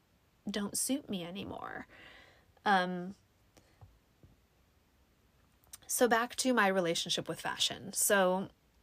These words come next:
as I said, since I've been with my current partner, bless their heart, I've been w-,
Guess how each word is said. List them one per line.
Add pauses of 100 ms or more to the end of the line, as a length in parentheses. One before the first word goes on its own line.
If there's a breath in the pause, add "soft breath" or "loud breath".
(280)
as
I
said,
since
I've
been
with (460)
my
current
partner, (880 loud breath)
bless
their
heart,
I've
been
w-,